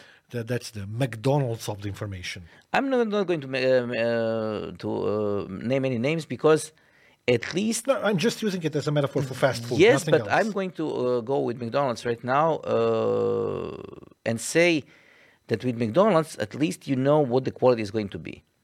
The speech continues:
Speaker 2: It is not going to be great, but you know what the quality is going to be. With social media, the quality can go up and down. You are not going to notice anything,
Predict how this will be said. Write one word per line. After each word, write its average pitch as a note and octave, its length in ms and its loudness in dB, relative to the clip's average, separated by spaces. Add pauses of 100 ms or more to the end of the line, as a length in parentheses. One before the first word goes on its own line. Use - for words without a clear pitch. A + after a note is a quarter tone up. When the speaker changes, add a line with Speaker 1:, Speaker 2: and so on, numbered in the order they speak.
Speaker 2:
It G2+ 140 -6
is A2 120 -6
not A3 160 2
going F#3+ 180 2
to D3+ 80 -2
be C#3 200 -2
great, G2 580 -2 (440)
but A2 220 0
you C3 120 4
know D#3 220 6
what C#3+ 280 2
the B2+ 60 -2
quality B2 320 4
is G2+ 80 -6
going G#2 180 -2
to F#2+ 100 -8
be. E2 240 -8 (200)
With F#2+ 140 -8
social - 380 2
media, C#3+ 540 2 (380)
the A#2 100 -8
quality C#3+ 420 0
can B2 140 -2
go A#2+ 180 4
up C3 200 6
and A#3 140 -2
down. G3 380 2 (380)
You B2+ 180 2
are C3 60 8
not C#3+ 180 0
going C3+ 160 -2
to B2+ 60 -4
notice B2 360 -4
anything, D3+ 480 -4